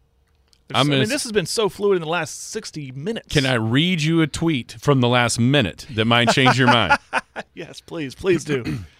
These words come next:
Speaker 2: <clears throat> Per Brett McMurphy, who has been, uh, on top of this as much as anybody, "Pac-twelve unable to get grant of rights signed this morning, and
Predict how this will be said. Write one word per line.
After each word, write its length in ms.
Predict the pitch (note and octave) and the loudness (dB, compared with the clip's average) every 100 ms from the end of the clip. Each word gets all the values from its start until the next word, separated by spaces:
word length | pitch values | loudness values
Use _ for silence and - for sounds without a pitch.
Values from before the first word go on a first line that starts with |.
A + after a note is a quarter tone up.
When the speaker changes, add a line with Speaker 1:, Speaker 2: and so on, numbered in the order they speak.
| _ | _
Speaker 2:
<clears throat> 380 | _ _ _ _ | _ _ _ _
Per 200 | - D3+ | 4 4
Brett 260 | C3 C#3 C3+ | 6 4 4
McMurphy, 500 | C3 B2+ B2+ - G#2+ | 0 2 2 2 0
who 140 | A#2 | 0
has 140 | G#2+ G2 | -2 -2
been, 320 | A2+ A2 G#2+ G#2 | -2 0 -2 -4
uh, 140 | G#2 | -4
on 140 | G#2 A2 | -2 -2
top 240 | A2+ G#2+ | 0 -2
of 60 | G#2+ | -2
this 160 | G#2 | -4
as 100 | G2 | -2
much 140 | G2+ G2+ | -2 -2
as 100 | G2 | -2
anybody, 380 | F2+ D2 C#2+ C#2+ _ _ _ _ _ _ _ | -4 -4 -10 -12 _ _ _ _ _ _ _
"Pac-twelve 500 | C#3 C3+ D3+ C#3 B2 - | 0 0 2 2 2 2
unable 380 | C3+ C#3 C3+ B2+ | 2 2 0 -2
to 60 | |
get 160 | A#2+ A2+ | -2 -2
grant 220 | A2+ A#2 A2+ | -2 -2 0
of 60 | |
rights 260 | A2+ A2 - | 0 0 -2
signed 240 | A#2+ A2+ | -2 0
this 140 | G2+ - | -2 -2
morning, 360 | A#2+ B2+ B2+ - | 0 0 0 -2
and 280 | G2 F#2+ | -2 -2